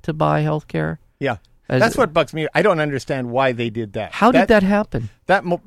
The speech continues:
Speaker 2: that will be taken off.
Speaker 1: I hope you're right.
Speaker 2: Yeah.
Speaker 1: And if it
Speaker 2: And in
Speaker 1: is,
Speaker 2: that
Speaker 1: then I'm,
Speaker 2: case,
Speaker 1: I'll
Speaker 2: then
Speaker 1: change my
Speaker 2: okay.
Speaker 1: opinion. But
Speaker 2: Yeah. Yeah, that, that makes no sense. So we're trying to get out from under having to give insurance companies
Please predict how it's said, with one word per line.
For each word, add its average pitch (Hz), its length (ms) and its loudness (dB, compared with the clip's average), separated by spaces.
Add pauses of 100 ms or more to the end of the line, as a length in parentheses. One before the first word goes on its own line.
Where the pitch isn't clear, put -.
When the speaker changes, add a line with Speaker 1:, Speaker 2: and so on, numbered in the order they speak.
(120)
Speaker 2:
that 185 220 2
will 208 80 -4
be 170 140 -4
taken 143 340 -6
off. 107 200 -8
Speaker 1:
I 170 100 6
hope 233 220 4
you're 175 120 6
right. 160 280 2
Speaker 2:
Yeah. 117 280 -4
Speaker 1:
And 131 120 0
if 131 180 -2
it 156 100 4
Speaker 2:
And - 60 8
in 185 60 8
Speaker 1:
is, 175 100 2
Speaker 2:
that 175 100 2
Speaker 1:
then 147 120 4
I'm, 139 100 6
Speaker 2:
case, 135 80 2
Speaker 1:
I'll 131 100 2
Speaker 2:
then 170 80 0
Speaker 1:
change 156 220 4
my 190 60 2
Speaker 2:
okay. 127 100 4
Speaker 1:
opinion. 139 400 0
But 117 160 0
Speaker 2:
Yeah. 101 120 -8 (1900)
Yeah, 190 120 2
that, 165 240 0
that 175 180 2
makes 160 180 -4
no 156 120 -2
sense. 147 240 -8
So 151 100 -4
we're 151 200 -2
trying 196 260 -4
to 147 60 -6
get 143 280 -4
out 147 220 -2
from 127 300 -8
under 143 500 -4 (720)
having 151 420 -2 (340)
to 131 280 -6 (380)
give 151 500 -2
insurance 135 800 -6
companies 120 680 -8